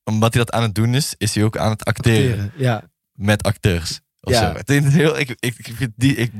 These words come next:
Speaker 1: die, bij die movie word ik altijd para. Want
Speaker 2: Ja,
Speaker 1: ik denk van,
Speaker 2: man.
Speaker 1: "Wow, deze man." En, eh, da-, hij is ook een beetje, hij heeft ook veel mentale problemen gehad, toch? Daarna, eigenlijk, na het opnemen van die films. Gewoon omdat hij
Speaker 2: Oh, dat wist ik niet, man.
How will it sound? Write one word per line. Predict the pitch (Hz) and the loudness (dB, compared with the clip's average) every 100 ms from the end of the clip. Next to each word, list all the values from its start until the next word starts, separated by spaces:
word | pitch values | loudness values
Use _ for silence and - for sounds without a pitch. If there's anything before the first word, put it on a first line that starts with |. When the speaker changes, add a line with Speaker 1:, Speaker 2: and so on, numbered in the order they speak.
| 95 | -12
Speaker 1:
die, | 95 98 127 120 | -4 2 2 4
bij | 117 120 | 2 2
die | 143 | 2
movie | 147 151 - | 4 4 2
word | 117 139 | 0 -2
ik | 117 | 0
altijd | 113 107 | -2 0
para. | - 120 | 2 2
Want | 101 | 2
Speaker 2:
Ja, | 151 147 | 2 4
Speaker 1:
ik | 143 | 4
denk | 135 | 2
van, | 123 117 | 2 2
Speaker 2:
man. | 113 | 2
Speaker 1:
"Wow, | 95 | 2
deze | 120 113 | 2 4
man." | 120 117 - - - - | 2 0 -6 -14 -20 -20
En, | - 101 95 | -2 -2 0
eh, | 98 | -2
da-, | 90 101 | 2 2
hij | 101 107 | 4 2
is | |
ook | 117 | 2
een | 113 | 2
beetje, | 120 - 98 92 - _ _ _ _ - _ _ _ _ | 0 0 0 -2 -6 _ _ _ _ -20 _ _ _ _
hij | 101 | 0
heeft | 104 | 0
ook | 107 | 0
veel | - 117 | 0 0
mentale | 104 98 101 104 | 2 2 2 2
problemen | - 85 92 95 | -2 0 0 0
gehad, | 85 80 | -2 -8
toch? | - - | -12 -8
Daarna, | 85 87 85 90 - | -2 0 -2 -6 -10
eigenlijk, | - 80 87 - | -4 -4 -4 -2
na | 82 | -2
het | 80 | 0
opnemen | 90 87 | 0 0
van | 82 85 | 0 -2
die | 85 | -2
films. | 95 78 76 - | -2 -2 -6 -8
Gewoon | - 80 | -4 -2
omdat | 82 | -2
hij | 87 | 0
Speaker 2:
Oh, | 87 | 2
dat | 127 | 2
wist | 160 | 0
ik | 170 | 0
niet, | 123 | 0
man. | 107 | -2